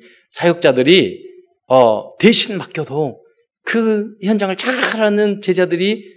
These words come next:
많이 일어나고 있어요. 예, 그, 그런 분들 있어요. 맡겨도 걱정이 없는 분들.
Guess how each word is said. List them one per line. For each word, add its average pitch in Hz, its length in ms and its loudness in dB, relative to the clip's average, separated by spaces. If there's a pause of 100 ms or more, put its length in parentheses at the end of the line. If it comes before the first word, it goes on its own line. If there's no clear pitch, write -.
많이 185 360 2
일어나고 175 420 4
있어요. 113 400 -2 (420)
예, 120 160 -2
그, 185 160 -6
그런 185 280 -2
분들 156 220 -6
있어요. 107 260 -10
맡겨도 - 400 -12
걱정이 214 400 -2
없는 143 340 0
분들. 101 340 -14